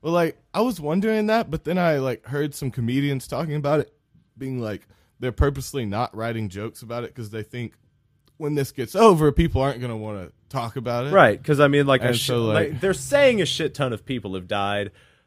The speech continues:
Speaker 2: but I don't know if I believe that, like, uh, completely. Uh, yeah, I don't know if I believe that completely. Just, just because it seems like they're padding,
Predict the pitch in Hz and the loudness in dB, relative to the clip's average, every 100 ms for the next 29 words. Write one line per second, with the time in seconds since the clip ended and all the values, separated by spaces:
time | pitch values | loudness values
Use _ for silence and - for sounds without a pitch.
0 | _ _ - 139 185 190 147 131 123 110 | _ _ -8 -2 4 4 4 2 -2 -2
1 | 92 85 92 170 185 160 165 156 147 - | -2 -4 -2 -2 0 2 4 4 0 -8
2 | _ _ _ - 110 95 95 - - 107 | _ _ _ -12 -6 -4 -6 -12 -18 -12
3 | 98 95 110 98 185 214 190 208 202 - | -10 -10 -14 -10 -8 -6 -2 -2 -2 -8
4 | _ _ _ _ _ _ _ _ _ _ | _ _ _ _ _ _ _ _ _ _
5 | _ - 113 104 98 110 - - _ _ | _ -6 0 0 0 -4 -8 -18 _ _
6 | _ _ _ _ _ _ _ _ _ _ | _ _ _ _ _ _ _ _ _ _
7 | _ _ _ _ _ _ _ _ _ _ | _ _ _ _ _ _ _ _ _ _
8 | _ _ _ _ 147 175 165 175 170 165 | _ _ _ _ 2 4 6 4 2 0
9 | 156 160 131 131 135 120 113 110 98 101 | 0 0 0 -2 -4 -4 -6 -8 -12 -12
10 | 82 90 92 170 175 - - - 165 156 | -10 -12 -8 -2 0 -2 -8 -8 -6 -4
11 | 139 - 139 131 110 113 - 139 139 135 | -8 -2 2 2 -2 -10 -10 -8 -6 -4
12 | 120 117 113 - 117 120 123 123 120 | -4 -4 -6 -4 0 0 0 -6 -12